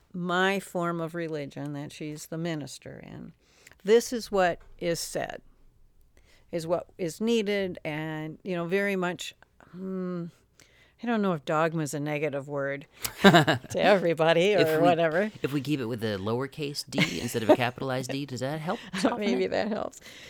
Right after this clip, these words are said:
Speaker 1: But, you know, she's like, "These are the things that are supposed to happen and to say," right? You know,
Speaker 2: Mm-hmm.
Speaker 1: do these certain prayers or whatever. And so, so she goes, "So I," she g-, said, "I can tell you those things." And then she said, "I can tell you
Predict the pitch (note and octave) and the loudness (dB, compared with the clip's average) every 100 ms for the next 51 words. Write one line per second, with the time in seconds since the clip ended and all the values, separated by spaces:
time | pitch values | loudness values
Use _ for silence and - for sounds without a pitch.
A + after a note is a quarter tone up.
0 | - A3+ A3+ G#3+ G#3+ G#3+ G3+ G3 A#3+ A#3 | 2 2 4 0 0 0 2 2 4 6
1 | A#3 G#3 F#3+ F#3+ F3+ E3+ E3 - - D3 | 6 6 2 0 2 0 0 -4 -4 -4
2 | - D3+ D3 - - D3+ C#3+ C#3 C3+ - | -6 -8 -8 -8 -8 -8 -6 -8 -8 -8
3 | - - D#3 D3 - D3+ C#3 D#3 C3 D#3+ | -8 -10 -10 -10 -10 -10 -8 -8 -8 -12
4 | C#3 C#3+ - - D3+ - D3+ D3 D3+ D3+ | -10 -10 -10 -10 -12 -10 -8 -8 -10 -12
5 | D3 C3+ C3+ C#3 - _ _ _ - - | -10 -12 -12 -12 -14 _ _ _ -20 -20
6 | _ _ - F#3+ F#3 F#3 F3+ - _ _ | _ _ -4 -2 0 0 -4 -8 _ _
7 | _ _ _ _ _ _ _ _ _ _ | _ _ _ _ _ _ _ _ _ _
8 | G3+ - A3+ - _ _ - - G#3+ G#3+ | -10 0 0 -2 _ _ -6 -2 -2 0
9 | G#3 F#3+ G#3+ G3 F3 - G3 A3+ _ _ | 0 0 0 0 -2 0 0 0 _ _
10 | _ - - G3 F3+ - - _ _ - | _ -16 -12 -10 -10 -14 -20 _ _ -2
11 | F#3+ F#3+ A#3 A3+ G3 G3 E3+ D3+ - - | 2 4 4 2 2 0 0 -2 -6 -10
12 | - - - - _ _ _ F#3 F3+ F#3 | -16 -18 -20 -20 _ _ _ -6 0 0
13 | G#3+ - G#3 - F3+ E3 F#3 F#3+ A3+ G3 | 0 -2 -6 -2 -2 0 -2 0 -4 -6
14 | F#3+ F#3+ F#3 F3+ E3+ E3+ | -4 -2 -2 -2 -4 -6